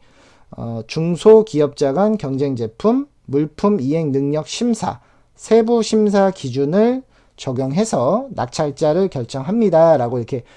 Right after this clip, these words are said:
보통 써 있습니다. 그러면 그 자료를 국가법령정보센터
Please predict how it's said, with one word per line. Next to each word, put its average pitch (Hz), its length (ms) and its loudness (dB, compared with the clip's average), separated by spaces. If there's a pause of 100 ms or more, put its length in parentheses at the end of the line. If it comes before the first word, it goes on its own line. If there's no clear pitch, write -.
(100)
보통 143 340 -4
써 240 220 -2
있습니다. 110 580 -8
그러면 185 420 0 (460)
그 254 540 0 (240)
자료를 151 840 2
국가법령정보센터 160 1900 0